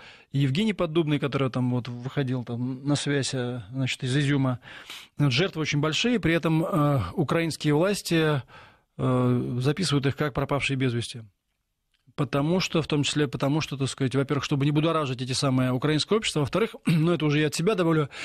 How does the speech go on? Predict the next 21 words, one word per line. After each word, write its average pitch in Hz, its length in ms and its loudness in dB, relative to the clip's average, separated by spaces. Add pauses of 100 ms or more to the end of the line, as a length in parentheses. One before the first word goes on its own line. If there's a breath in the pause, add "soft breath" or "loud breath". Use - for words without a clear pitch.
(240 loud breath)
<clears throat> 233 340 4
чтобы 170 160 -8
не 180 80 -2
платить 170 220 0
компенсации. 156 680 -2 (420)
Потому 143 280 0
что, - 100 -2
на 160 60 2
самом 156 200 2
деле, 151 200 2
там 143 240 -2
по 160 100 -4
украинским 151 380 0
законам 156 260 0
надо 151 120 0
платить 139 200 -4
компенсации 175 580 0
за 135 120 2
этих 117 180 -4
людей, 117 260 2
да? 143 220 0